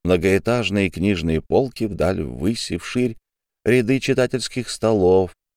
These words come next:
приставные лестницы, ведущие к галерее на втором этаже. А ещё вижу я, ступая внутрь, огромные арки окон по левой стене.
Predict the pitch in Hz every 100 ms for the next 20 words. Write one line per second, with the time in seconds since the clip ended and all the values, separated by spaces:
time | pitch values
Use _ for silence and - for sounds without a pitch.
0 | _ _ 107 101 - 104 107 101 95 98
1 | - 95 - 92 90 92 - 92 82 87
2 | 85 85 87 85 82 - 87 80 82 85
3 | 85 73 80 80 _ _ _ _ _ _
4 | _ _ _ 95 104 - 156 170 165 143
5 | 147 143 139 131 - - - 120 120 120
6 | 110 117 117 117 - _ - 104 90 101
7 | 127 113 107 101 - 110 113 - - 98
8 | - 110 120 - - 71 - 65 73 82
9 | 76 - - 71 78 -